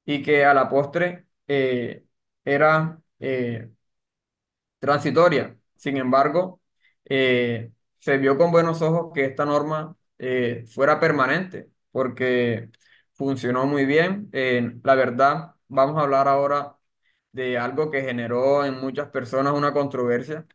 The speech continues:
si afectaba o no el principio de inmediación, pero más adelante, eh, lo vamos a ver.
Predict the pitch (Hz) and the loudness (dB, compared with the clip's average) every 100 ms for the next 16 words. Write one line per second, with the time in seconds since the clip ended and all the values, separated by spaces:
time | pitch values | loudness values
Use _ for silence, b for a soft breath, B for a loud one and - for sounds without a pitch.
0 | _ _ _ _ _ - 147 143 139 135 | _ _ _ _ _ -10 -2 2 4 4
1 | 135 127 117 143 165 165 156 170 175 - | 2 -4 0 4 4 2 0 -2 -6 -14
2 | _ _ - 135 131 135 127 127 139 156 | _ _ -6 -4 -4 -4 -4 -4 0 2
3 | 147 139 131 123 113 117 151 185 190 _ | 4 2 2 0 -2 -2 -2 -2 -8 _
4 | _ _ _ _ _ _ _ _ _ _ | _ _ _ _ _ _ _ _ _ _
5 | _ 143 143 143 160 147 151 156 139 123 | _ -2 0 2 4 4 2 0 -2 -2
6 | 123 113 120 123 110 107 - | 0 0 -2 -2 -6 -6 -12